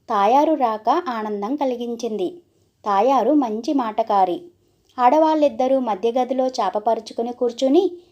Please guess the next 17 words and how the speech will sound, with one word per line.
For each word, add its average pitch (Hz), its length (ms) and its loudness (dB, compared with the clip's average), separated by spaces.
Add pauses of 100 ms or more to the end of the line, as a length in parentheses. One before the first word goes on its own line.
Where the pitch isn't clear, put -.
(240)
చాలాసేపు 247 840 0 (260)
ఆ 247 100 2
కబుర్లు 208 500 0
ఈ 269 140 -2
కబుర్లు 208 480 -2
చెప్పుకున్నారు. 233 800 -2 (680)
చీకటి 247 320 2
పడి 262 420 -2 (140)
అహల్య 294 360 0
దీపం 226 420 -2
వెలిగించాక 240 840 -2 (420)
తాయారు 294 480 2
మెడలోంచి 262 600 0
హారం 226 440 -6
తీసి 247 560 -4
ఆమె 277 200 0
చేతికిచ్చింది. 240 920 -4